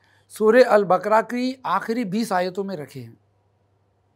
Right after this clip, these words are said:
और इस दौरान आयत नंबर टू सिक्सटी नाइन में between, between बात चल रही है फाइनेंस की। आयत नंबर टू सिक्सटी नाइन पर अल्लाह ताला वही आयत फरमाते हैं जो मैंने अभी पढ़ी कि अल्लाह ताला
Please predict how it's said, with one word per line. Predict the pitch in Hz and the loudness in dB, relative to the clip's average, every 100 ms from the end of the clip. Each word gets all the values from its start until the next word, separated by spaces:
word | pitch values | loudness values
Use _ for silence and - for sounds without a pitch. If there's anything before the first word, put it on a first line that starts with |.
| _ _ _ _ _ _ _ _ _ - | _ _ _ _ _ _ _ _ _ -4
और | 175 208 | 0 0
इस | 240 | 0
दौरान | 214 208 240 240 | 2 4 4 4
आयत | 202 226 | 2 2
नंबर | 240 233 | 0 -2
टू | 233 240 | -2 -8
सिक्सटी | 233 - 247 | -8 -10 -4
नाइन | 226 269 | 0 2
में | 240 | 0
between, | 180 302 330 196 | -2 0 2 0
between | 208 330 233 139 _ _ _ _ _ - | 0 -2 -2 -4 _ _ _ _ _ -4
बात | 147 233 247 | 6 6 6
चल | 311 | 0
रही | 349 294 | 2 0
है | 190 | -2
फाइनेंस | - 185 202 226 - | -2 -2 0 -2 -4
की। | 139 - _ _ _ _ _ _ _ _ _ | -18 -20 _ _ _ _ _ _ _ _ _
आयत | 196 269 302 320 | 2 4 2 -4
नंबर | 320 | -10
टू | - 302 | -10 -12
सिक्सटी | 285 - - 269 | -10 -14 -12 -8
नाइन | 226 285 | -6 -6
पर | 277 247 | -4 -4
अल्लाह | 208 214 | -2 -4
ताला | 214 196 | -4 -4
वही | 196 247 | 0 2
आयत | 220 | 0
फरमाते | 220 170 175 214 | 0 -10 -8 -8
हैं | 240 | -8
जो | 214 | -8
मैंने | 196 196 | -8 -10
अभी | 190 | -10
पढ़ी | 165 147 127 _ _ - | -10 -10 -12 _ _ -2
कि | 202 | -2
अल्लाह | 196 190 233 233 | 0 4 4 6
ताला | 190 208 | 2 4